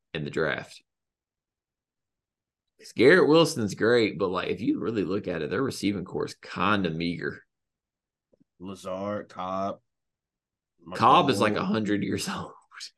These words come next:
Speaker 2: Yeah, it's, yeah. Like, they definitely need a receiver on that,
Speaker 1: Conklin's
Speaker 2: that
Speaker 1: all
Speaker 2: other
Speaker 1: right,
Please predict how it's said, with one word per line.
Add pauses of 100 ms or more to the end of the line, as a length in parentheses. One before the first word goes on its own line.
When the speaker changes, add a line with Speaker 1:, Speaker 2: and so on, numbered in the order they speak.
(140)
Speaker 2:
Yeah,
it's,
yeah. (140)
Like,
they
definitely (160)
need
a
receiver
on
that,
Speaker 1:
Conklin's
Speaker 2:
that
Speaker 1:
all
Speaker 2:
other
Speaker 1:
right,